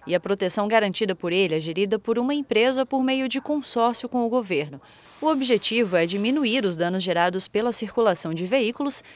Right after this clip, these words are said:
e também garantir uma cobertura mínima para quem sofre acidente em vias públicas. Os ministros do Superior Tribunal de Justiça mantiveram acórdão do Tribunal de Justiça do Paraná sobre o tema.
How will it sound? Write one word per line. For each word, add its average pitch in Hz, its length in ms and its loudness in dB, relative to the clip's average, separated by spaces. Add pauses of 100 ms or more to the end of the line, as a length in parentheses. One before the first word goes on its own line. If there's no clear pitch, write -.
(180)
e 170 80 -6
também 190 320 0
garantir 190 420 2
uma 220 140 0
cobertura 220 540 0
mínima 220 500 0
para 170 240 0
quem 254 200 -6
sofre 254 340 2
acidente 220 500 -2
em 226 80 -2
vias 208 240 -2
públicas. - 640 -6 (240)
Os 277 120 -4
ministros 285 540 -2
do 277 180 0
Superior 285 460 0
Tribunal 294 380 -2
de 302 140 -6
Justiça 330 580 -2
mantiveram 277 800 0
acórdão 247 560 0
do 262 100 -6
Tribunal 285 460 -4
de 262 80 -6
Justiça 269 440 -6
do 262 100 -4
Paraná 302 500 0
sobre 294 320 -4
o 302 60 -6
tema. 214 400 -2